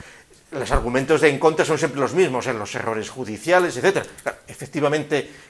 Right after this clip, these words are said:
que en Estados Unidos mantengan a un conde-, a co-, a un montón de condenados a muerte, eh, durante años y años y años, esperando, eso es, mm, un grado de crueldad infinitamente superior a una ejecución rápida, el,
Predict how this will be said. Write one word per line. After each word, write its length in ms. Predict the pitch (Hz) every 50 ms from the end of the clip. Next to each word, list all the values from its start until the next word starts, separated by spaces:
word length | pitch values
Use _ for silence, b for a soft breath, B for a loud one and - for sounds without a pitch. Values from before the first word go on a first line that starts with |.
| B
que 100 | _ 139
en 60 | 117
Estados 320 | 113 110 - 139 127 131 120
Unidos 300 | 131 135 147 143 143 123
mantengan 400 | 123 117 107 - 135 135 135 123
a 60 | 120
un 100 | 127 131
conde-, 300 | - 143 127 123 120 127
a 100 | 110 139
co-, 140 | - 151 - -
a 60 | 147
un 180 | 135 139 143
montón 300 | 143 135 127 - 143 135
de 80 | 127 131
condenados 500 | - 131 127 113 120 127 135 127 123 117
a 60 | 131
muerte, 420 | 127 139 156 139 - - 120 101 B B B B B B B B -
eh, 420 | 135 131 120 117 113 117 123 127 113
durante 560 | 107 120 117 113 117 113 110 101 110 123 110
años 420 | 110 127 156 147 135 135 131 - -
y 100 | 135 139
años 320 | 143 143 135 135 120 -
y 80 | 127 139
años, 260 | 143 139 135 135 117
esperando, 280 | 120 143 165 151 113 - B B B B B
eso 320 | - 135 123 - 135 127 131
es, 260 | 151 165 160 - B B B B B B _
mm, 400 | - 139 120 117 117 110 107 110
un 340 | 107 107 113 139 139 135 127
grado 300 | 120 139 143 143 156 151
de 160 | 151 151 151
crueldad 580 | - 151 131 123 117 113 113 110 131 143 139 - - - B B B B B B B
infinitamente 800 | 147 131 123 117 - - 127 120 123 - 135 131 131 127 127 135
superior 540 | 98 143 139 143 151 131 135 147 156 160 160
a 100 | 131 123
una 300 | 127 131 139 135 131 127
ejecución 600 | 117 - 143 143 - 131 117 104 123 135 120 107
rápida, 520 | - - 131 - - 127 107 113 113 110 B B B B B B B
el, 540 | - - 143 131 123 123 117 120 123 117 104